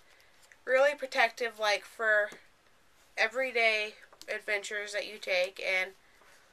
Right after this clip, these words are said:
other things. Okay, and it's on there. And it doesn't mess with the moving of the phone.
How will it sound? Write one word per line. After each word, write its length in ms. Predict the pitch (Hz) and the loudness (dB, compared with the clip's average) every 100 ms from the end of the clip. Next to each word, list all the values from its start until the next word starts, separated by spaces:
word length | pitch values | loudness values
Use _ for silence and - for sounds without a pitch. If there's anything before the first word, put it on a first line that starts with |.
| _ _ _ _ _ _ - | _ _ _ _ _ _ -2
other 260 | 254 269 | 2 2
things. 540 | 240 185 - 190 - - _ _ _ _ _ _ - | 0 -6 -10 -12 -12 -12 _ _ _ _ _ _ -16
Okay, 400 | - 185 196 226 - | -8 -6 -6 -8 -8
and 100 | 220 | -6
it's 180 | 214 220 | -4 -4
on 220 | 202 214 | -4 -4
there. 260 | 226 277 294 _ _ _ _ - _ _ - _ _ _ _ - _ _ _ - _ _ _ _ - | -6 -8 -12 _ _ _ _ -20 _ _ -20 _ _ _ _ -20 _ _ _ -20 _ _ _ _ -6
And 120 | 220 | 0
it 120 | 226 214 | 0 6
doesn't 340 | 226 240 240 | 4 4 -2
mess 300 | 247 226 - | -2 -2 -4
with 260 | 226 214 - | -4 -6 2
the 300 | 220 208 214 _ _ _ _ _ _ _ - | 2 2 -2 _ _ _ _ _ _ _ -12
moving 400 | 226 240 233 233 | -2 0 2 2
of 140 | 214 208 | 0 -2
the 80 | |
phone. 440 | 202 220 202 220 | -4 0 2 0